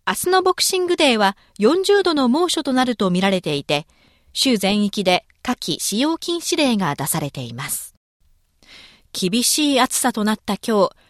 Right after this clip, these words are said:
国内の医療機関は暑さ対策に気をつけるよう呼びかけています。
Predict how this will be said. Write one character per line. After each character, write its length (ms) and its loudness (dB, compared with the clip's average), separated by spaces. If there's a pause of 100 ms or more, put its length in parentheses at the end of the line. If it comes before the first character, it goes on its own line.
(120)
国 260 -2
内 220 2
の 140 2
医 60 0
療 200 0
機 120 -10
関 260 -2
は 180 -2 (300)
暑 200 -6
さ 200 0
対 220 0
策 220 -4
に 140 -2
気 180 -2
を 60 0
つ 160 -10
け 100 0
る 140 -2
よ 300 2
う 60 -10 (120)
呼 60 0
び 100 -4
か 80 -6
け 140 -10
て 100 -10
い 140 -10
ま 140 -12
す。 260 -10